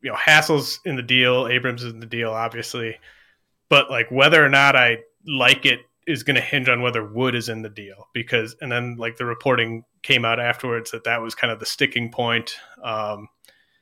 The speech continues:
the Nationals were holding firm. We need Wood in the deal. The Padres didn't wanna put Wood in the deal. And if they had, if the Nationals had kinda caved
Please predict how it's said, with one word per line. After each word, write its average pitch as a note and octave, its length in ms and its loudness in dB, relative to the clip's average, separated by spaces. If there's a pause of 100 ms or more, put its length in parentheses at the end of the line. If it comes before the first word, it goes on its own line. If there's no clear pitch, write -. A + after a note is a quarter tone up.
(540)
the C#3 80 0
Nationals A#2 560 2
were A#2+ 140 -4
holding B2 320 -2
firm. B2+ 720 0
We B2+ 100 -8
need A#2+ 220 -2
Wood B2 240 0
in C3 120 2
the B2+ 60 -4
deal. B2 300 2
The A#2 80 -4
Padres A#2+ 460 0
didn't B2 240 -4
wanna A#2+ 240 -2
put C3 200 -6
Wood C3 160 -2
in C3 60 -4
the B2+ 80 -2
deal. B2 480 -4 (680)
And A2+ 320 -4
if - 100 -6
they C#3+ 200 8
had, B2+ 300 4
if D#3+ 120 -8
the C3+ 80 -2
Nationals C#3+ 500 4
had C3+ 260 4
kinda B2+ 260 0
caved C#3 760 2